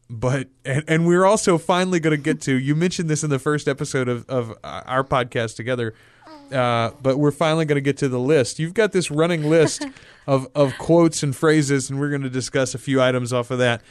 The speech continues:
Speaker 1: um,
Speaker 2: Okay.
Speaker 1: before we, we round up tonight. Um, but first, let's start with this. In the last, uh, episode of our podcast, which you can hear, uh, uh, you can find links, uh, especially to it,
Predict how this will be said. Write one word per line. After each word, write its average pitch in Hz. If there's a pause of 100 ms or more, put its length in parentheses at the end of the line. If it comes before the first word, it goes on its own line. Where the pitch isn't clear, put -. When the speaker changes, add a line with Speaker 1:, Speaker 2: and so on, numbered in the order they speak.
(260)
Speaker 1:
um, 123
Speaker 2:
Okay. 117
Speaker 1:
before 123
we, 117
we 120
round 117
up -
tonight. 110 (440)
Um, 120 (220)
but 151
first, 190
let's 151
start 143
with 123
this. 117 (1500)
In 139
the 139
last, 147
uh, 123
episode 131
of 117
our 120
podcast, 113
which 113
you 113
can 113
hear, 113 (440)
uh, -
uh, 107
you 113
can 110
find 113
links, 113
uh, 82
especially 110
to 120
it, -